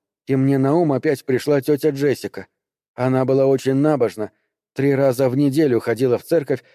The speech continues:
и украшала алтарь зелёными ветвями. И она частенько повторяла: 'Господь всё видит, ему известен каждый наш шаг.' Так она говорила, когда я пыталась скрыть свои проказы. Так что спрятаться от него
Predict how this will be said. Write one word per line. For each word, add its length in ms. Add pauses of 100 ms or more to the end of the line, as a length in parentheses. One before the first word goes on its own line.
(240)
и 80
украшала 560
алтарь 480
зелёными 500
ветвями. 580 (460)
И 80
она 260
частенько 540
повторяла: 580 (380)
'Господь 540
всё 260
видит, 420 (240)
ему 400
известен 580
каждый 460
наш 220
шаг.' 340 (540)
Так 220
она 160
говорила, 520 (320)
когда 260
я 120
пыталась 400
скрыть 320
свои 220
проказы. 580 (560)
Так 180
что 180
спрятаться 580
от 100
него 300